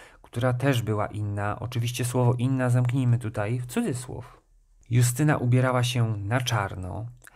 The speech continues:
słuchała fajnej muzyki rockowej, ale wiecie, nie takiej zwykłej rockowej, takiej japońskiej rockowej.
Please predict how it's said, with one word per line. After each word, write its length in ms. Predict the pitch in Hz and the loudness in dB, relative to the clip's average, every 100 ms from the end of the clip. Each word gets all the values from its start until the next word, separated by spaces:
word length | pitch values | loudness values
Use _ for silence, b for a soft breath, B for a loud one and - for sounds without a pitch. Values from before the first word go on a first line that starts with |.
| B - | B -10
słuchała 460 | - 117 127 123 | -4 0 4 4
fajnej 760 | 113 - - 123 123 127 131 131 | 2 -4 0 4 4 2 -2 0
muzyki 520 | 123 117 101 120 127 | 2 2 0 -2 -2
rockowej, 580 | 120 117 110 101 98 101 | -2 -2 -4 -4 -6 -4
ale 220 | 110 107 | -4 -4
wiecie, 380 | 104 117 123 98 | -2 -4 -4 -6
nie 140 | 101 147 | -4 -6
takiej 220 | 151 117 | -4 -4
zwykłej 420 | 120 98 - 95 | -4 -8 -8 -6
rockowej, 420 | 98 - 98 98 | -6 -6 -6 -6
takiej 280 | - - 101 | -6 -4 -2
japońskiej 840 | 101 95 - 117 147 147 - 104 98 | -2 -4 0 2 2 0 -6 -6 -6
rockowej. 640 | 98 - 98 92 90 90 | -6 -4 -4 -6 -8 -10